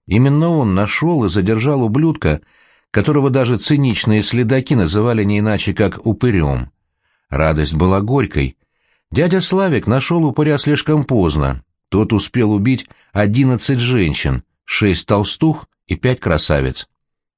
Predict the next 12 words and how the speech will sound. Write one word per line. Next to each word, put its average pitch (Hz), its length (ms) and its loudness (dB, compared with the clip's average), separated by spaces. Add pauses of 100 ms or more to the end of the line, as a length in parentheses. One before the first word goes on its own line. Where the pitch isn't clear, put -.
(120)
"Знаешь 135 440 0
мою 185 200 0
жену?" 110 360 0 (380)
Я 80 220 0
кивнул, 87 520 0 (320)
представив 165 500 0
себе 143 260 0
эту 123 140 0
миловидную 110 640 2
женщину 101 560 0
с - 80 -12
приветливой 82 800 0